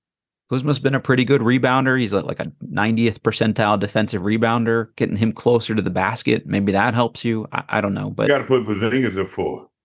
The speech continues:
Speaker 1: Uh, y-, that's what I mean. Yeah, I mean, some, somebody that, that can help him rebound-wise, though. Um, so i-, if, if you're gonna
Speaker 2: You gotta get a bo-, you gotta get a new body.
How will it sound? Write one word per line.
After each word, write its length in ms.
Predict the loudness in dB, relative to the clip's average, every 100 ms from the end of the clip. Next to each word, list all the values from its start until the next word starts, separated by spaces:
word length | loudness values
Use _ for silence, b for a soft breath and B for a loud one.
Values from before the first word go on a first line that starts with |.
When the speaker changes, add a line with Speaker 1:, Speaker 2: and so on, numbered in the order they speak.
| _ _ _ _ _ -20 _
Speaker 1:
Uh, 40 | -20 -16
y-, 180 | -16 -2
that's 220 | 0 2
what 80 | 2
I 40 |
mean. 180 | 0 -2
Yeah, 180 | -2 -2
I 60 | 0
mean, 100 | 0
some, 220 | -2 -2
somebody 460 | 0 2 2 0 0
that, 240 | -2 -2 -2
that 100 | -2
can 140 | 0
help 260 | 0 0 0
him 180 | 0 2
rebound-wise, 720 | 2 2 0 -2 -2 -4 -4
though. 340 | -2 -2 -2 -6
Um, 360 | -4 -2 -2 -4
so 200 | 0 0
i-, 140 | 0 -2
if, 140 | -2
if 200 | -2 0
you're 120 | 0
gonna 380 | 0 0 0 -2 -8 _ _ _
Speaker 2:
You 80 | 0
gotta 160 | 2
get 140 | 2 2
a 40 |
bo-, 120 | 2 0
you 80 | 2
gotta 160 | 2
get 140 | 2 4
a 40 |
new 100 | 4
body. 300 | 2 0